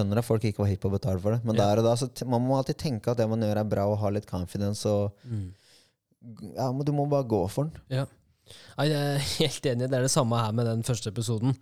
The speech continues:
Speaker 1: Ja.
Speaker 2: Jeg faktisk hørte på det i dag tidlig, og så skal jeg bare høre tilbake igjen, da, bare for å se, ok, hvor er det vi kommer fra, da.
Speaker 1: Mm.
Speaker 2: Og så skjønner jeg jo med en gang at fy faen, for en, eh, for en læringskur-, altså,
Speaker 1: Ja.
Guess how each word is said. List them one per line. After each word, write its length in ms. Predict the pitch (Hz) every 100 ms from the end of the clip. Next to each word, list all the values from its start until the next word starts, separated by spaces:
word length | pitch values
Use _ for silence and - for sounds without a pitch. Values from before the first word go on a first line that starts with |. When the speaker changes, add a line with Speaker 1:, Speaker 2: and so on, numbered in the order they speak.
| -
Speaker 1:
Ja. 280 | 120 131 113
Speaker 2:
Jeg 280 | 131 139 147
faktisk 300 | 131 131 143 147
hørte 180 | 113
på 100 | -
det 140 | 120 117
i 60 |
dag 220 | 120 107 -
tidlig, 200 | 110 131
og 40 |
så 120 | 135 123
skal 160 | -
jeg 60 | 127
bare 140 | 123 123
høre 120 | 98
tilbake 320 | 113 107 95 -
igjen, 80 |
da, 60 | 165
bare 140 | 127 110
for 80 | 120
å 80 |
se, 140 | - 107 110
ok, 140 | 110 117 113
hvor 140 | 113 120
er 80 | 107
det 80 | 117
vi 20 |
kommer 240 | 117 101
fra, 160 | 95 151
da. 100 | 180 117
Speaker 1:
Mm. 220 | 135 123 117 - - _ -
Speaker 2:
Og 80 | 131
så 60 | 151
skjønner 480 | - - 131 110 113
jeg 120 | 135
jo 60 | 143
med 80 | 127
en 60 | 117
gang 100 | 113
at 140 | 120
fy 100 | - 123
faen, 260 | - 113
for 160 | 101 113
en, 140 | 117 117
eh, 440 | 117 113 113 113 113
for 140 | 117
en 120 | 120 120
læringskur-, 560 | 107 95 98 - 104
altså, 200 | 101 117 113 110 110 113
Speaker 1:
Ja. 120 | 151